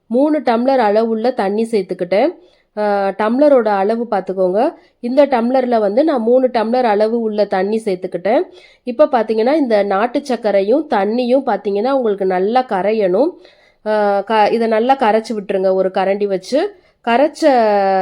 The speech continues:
இந்த வெல்லத்தை வந்து இன்னொரு பாத்திரத்துக்கு நான் மாத்திக்க போறேன். இருத்திக்கோங்க. கண்ணு, கல்லு மண்ணு இருந்தா அது போயிடும்.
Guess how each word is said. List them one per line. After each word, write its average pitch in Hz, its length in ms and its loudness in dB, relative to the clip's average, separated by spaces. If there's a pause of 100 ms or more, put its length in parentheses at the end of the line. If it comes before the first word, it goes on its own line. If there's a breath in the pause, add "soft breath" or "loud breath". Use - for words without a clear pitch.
(140)
இந்த 208 280 0
வெல்லத்தை 220 440 0
வந்து 202 480 0 (180 loud breath)
இன்னொரு 277 340 6
பாத்திரத்துக்கு 233 520 0
நான் 190 200 0
மாத்திக்க 196 360 -2
போறேன். 226 540 0
இருத்திக்கோங்க. 233 640 -2
கண்ணு, 247 400 -2
கல்லு 247 300 2
மண்ணு 233 300 0
இருந்தா 214 300 0
அது 190 440 0
போயிடும். 208 480 2